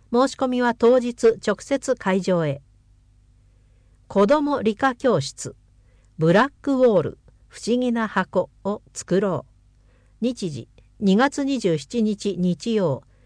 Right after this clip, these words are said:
午前十時三十分から午後零時三十分。定員二十名。申し込み順です。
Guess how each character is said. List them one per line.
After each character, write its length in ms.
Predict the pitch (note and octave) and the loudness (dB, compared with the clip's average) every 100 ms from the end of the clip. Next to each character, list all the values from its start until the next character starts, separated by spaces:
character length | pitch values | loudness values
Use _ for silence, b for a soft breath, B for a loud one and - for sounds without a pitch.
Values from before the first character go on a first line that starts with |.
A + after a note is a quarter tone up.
| _ | _
午 160 | - C#4 | 0 2
前 200 | C4 A3+ | 2 2
十 200 | A#3 C4+ | 2 0
時 120 | G#3+ | 0
三 220 | G3+ A3+ | -2 -2
十 120 | G#3+ A3 | -2 -6
分 260 | - D#3+ | -4 -4
か 140 | D3 E3 | -2 -2
ら 160 | F#3+ G3 | -2 0
午 160 | A#3+ | 2
後 180 | A#3+ G#3 | 2 2
零 200 | B3+ C4 | 4 4
時 140 | F3 | 2
三 240 | D3+ F3+ F#3+ | -2 -2 -2
十 100 | G3 | -6
分。 360 | _ C3+ A#2 - _ _ _ _ _ _ - | _ -8 -8 -14 _ _ _ _ _ _ 0
定 260 | C#4 C4 | 2 2
員 260 | B3 A3 G3+ - | 0 -2 -4 0
二 180 | G3+ G#3 | 2 2
十 220 | C#4+ C4 | 2 0
名。 320 | D#3 A#2+ F#2+ - _ _ | -2 -4 -8 -16 _ _
申 180 | E3 A3 | 2 2
し 80 | - | 0
込 140 | A#3 | -2
み 100 | G#3 | 0
順 200 | G3 F#3 | -2 -2
で 120 | E3 | -4
す。 180 | F#3 - | -6 -12